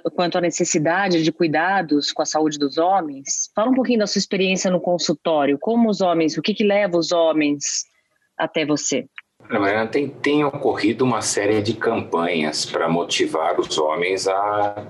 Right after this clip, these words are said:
Speaker 2: a realmente cuidar da saúde, a ter um pouco mais, eh, de atenção com, com a, a sua saúde, com o seu bem-estar,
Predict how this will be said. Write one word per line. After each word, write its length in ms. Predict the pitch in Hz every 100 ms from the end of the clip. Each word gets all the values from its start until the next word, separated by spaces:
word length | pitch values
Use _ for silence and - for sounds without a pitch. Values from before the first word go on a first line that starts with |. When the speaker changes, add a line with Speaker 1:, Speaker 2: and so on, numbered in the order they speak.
| -
Speaker 2:
a 100 | 90
realmente 580 | - 90 82 82 - - - -
cuidar 580 | 156 - 107 117 - -
da 120 | - 71
saúde, 800 | - 80 76 76 85 78 71 -
a 200 | - 76 -
ter 160 | - 90
um 140 | 90
pouco 280 | 87 78 -
mais, 600 | 76 73 71 69 69 - -
eh, 160 | 73
de 120 | 71
atenção 880 | 80 - 80 73 - 78 76 85 90
com, 420 | - 78 71 71 69 - -
com 220 | - 151
a, 320 | 147 - - - -
a 140 | -
sua 500 | - - - 82 76
saúde, 880 | 76 - 71 - - 90 131 - -
com 140 | 80
o 40 | 73
seu 200 | - 76
bem-estar, 840 | 76 73 - - 78 80 -